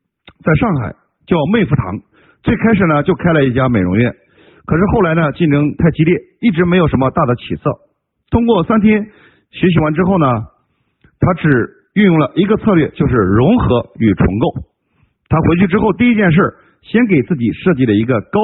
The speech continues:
频的引流产品，这个产品叫洗脸吧。他革命性的把科学美容与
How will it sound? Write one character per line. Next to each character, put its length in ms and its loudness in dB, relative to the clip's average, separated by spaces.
频 140 -4
的 140 -2
引 180 -2
流 160 2
产 200 -2
品， 180 -4
这 80 -2
个 100 0
产 200 -2
品 200 -2
叫 240 -2
洗 220 -6
脸 220 0
吧。 100 -2
他 140 0
革 180 0
命 160 4
性 140 2
的 60 4
把 300 -2
科 180 -2
学 140 0
美 160 0
容 120 -2
与 300 2